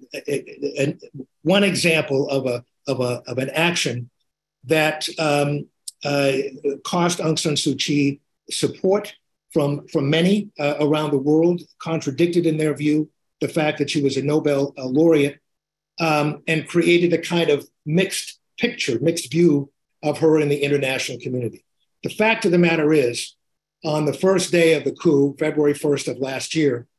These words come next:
uh, Aung San Suu Kyi, uh, was arrested. Uh, she was put into detention. Um,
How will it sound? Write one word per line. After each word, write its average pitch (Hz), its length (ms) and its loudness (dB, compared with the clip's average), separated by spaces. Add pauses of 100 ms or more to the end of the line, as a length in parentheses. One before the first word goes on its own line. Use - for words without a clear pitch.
(360)
uh, 143 260 0
Aung 156 160 0
San 151 160 -2
Suu 135 200 -4
Kyi, 127 400 -2 (240)
uh, 143 220 -2
was 135 180 0
arrested. 147 480 0 (540)
Uh, 139 160 -2
she - 160 -2
was 123 120 0
put 175 260 0
into 143 200 0
detention. 139 680 -2 (540)
Um, 143 440 -2